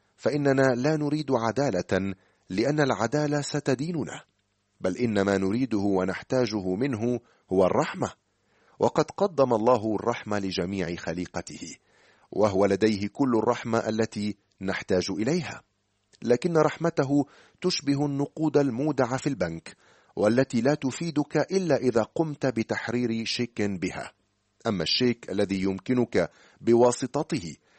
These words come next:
أن تنال رحمة الله فهو شيك الإيمان. إن الله غني بمراحمه، لكن حينما يخلصك فإنما يخلصك بمقتضى نعمته.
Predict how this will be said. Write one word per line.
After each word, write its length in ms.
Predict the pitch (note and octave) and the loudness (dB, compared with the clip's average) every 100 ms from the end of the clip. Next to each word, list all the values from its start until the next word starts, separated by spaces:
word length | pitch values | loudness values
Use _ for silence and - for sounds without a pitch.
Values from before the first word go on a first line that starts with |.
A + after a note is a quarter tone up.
| _ - | _ -4
أن 160 | A#2 A2 | -2 0
تنال 460 | A#2 B2+ C#3+ B2+ | 2 2 2 2
رحمة 320 | C3+ - A3 - | 0 -2 -6 -2
الله 360 | C3+ E2+ E2 D#2+ _ _ | -2 0 -2 -2 _ _
فهو 480 | - G2+ F2 E2+ E2+ - | -6 -4 -2 0 0 -2
شيك 420 | - F#2 F2 - | -6 -4 -6 -6
الإيمان. 580 | E2 F#2 F2+ F#2+ C#2+ C#2 - _ _ _ _ _ _ - - - - | -6 -6 -6 -6 -8 -14 -20 _ _ _ _ _ _ -20 -20 -12 -4
إن 120 | A2+ | 2
الله 320 | A#2 C#3 C3 | 4 4 4
غني 500 | A2 A2 C3 A#2+ A#2+ | 2 2 0 -2 -2
بمراحمه، 800 | G#2+ A2+ A2+ A2+ - A2+ F2 - - _ _ _ _ _ - | -2 0 0 -2 -4 -6 -6 -10 -18 _ _ _ _ _ -2
لكن 380 | G2 - F#2+ | 0 2 -2
حينما 400 | - G#2+ G2+ F#2+ | -2 -2 0 2
يخلصك 960 | F2+ F#2 - F2 G#2 A#2+ A#2 - G2 F#2 - - _ | 0 -2 -2 -2 -2 -2 -4 0 2 2 -4 -20 _
فإنما 480 | G#2+ A2+ A#2 A2 G#2+ | 2 2 4 4 2
يخلصك 800 | G#2+ G2 G#2 G2+ B2 - C3 A#2 | 2 0 0 0 -2 -4 -2 0
بمقتضى 840 | G#2+ G#2 G#2 B2 - A2 G#2 G#2+ | 0 0 0 -4 -4 -2 0 0
نعمته. 440 | F#2 G2+ C3+ C#3+ | -2 -4 -4 -6